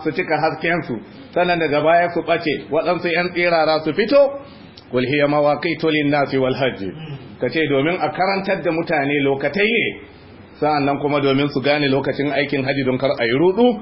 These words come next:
a tsaya a ranan da ba na Arfa ba. Alhaji kuma al-, alhali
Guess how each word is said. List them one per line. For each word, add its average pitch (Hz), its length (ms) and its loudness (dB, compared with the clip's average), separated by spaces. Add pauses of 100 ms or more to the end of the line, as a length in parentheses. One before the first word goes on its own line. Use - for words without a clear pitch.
(320)
a 131 120 0
tsaya 170 320 2 (120)
a 143 120 2
ranan 165 500 2
da 143 100 4
ba 120 200 2
na 135 120 2
Arfa 127 340 -2
ba. 92 140 0 (460)
Alhaji 147 440 2
kuma 170 260 2
al-, 139 220 2 (540)
alhali 160 640 2